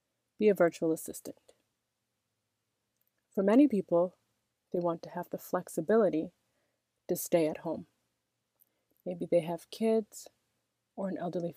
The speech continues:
family member they need to care for. Maybe you're like me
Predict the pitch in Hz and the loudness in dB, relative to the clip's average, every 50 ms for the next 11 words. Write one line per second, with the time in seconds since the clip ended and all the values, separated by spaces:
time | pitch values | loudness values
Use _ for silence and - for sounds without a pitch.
0 | - 202 202 208 214 208 208 208 208 202 202 190 202 202 202 196 - _ _ 180 | -2 0 2 2 2 2 0 0 0 0 0 0 0 -2 -2 -4 -8 _ _ 0
1 | 175 165 151 147 - 170 - - - 165 156 156 - - 151 123 151 - _ _ | 2 2 2 0 -2 -8 -8 -4 -2 -2 -2 -2 -4 -8 -8 -8 -8 -14 _ _
2 | _ _ _ _ _ _ _ _ _ _ _ _ _ _ _ _ _ _ _ _ | _ _ _ _ _ _ _ _ _ _ _ _ _ _ _ _ _ _ _ _
3 | _ _ _ _ _ _ _ _ 180 170 160 170 180 185 180 180 185 185 180 - | _ _ _ _ _ _ _ _ -2 -2 0 0 0 0 0 0 0 0 -2 0
4 | - 226 285 294 180 - - | 2 2 2 2 2 0 -4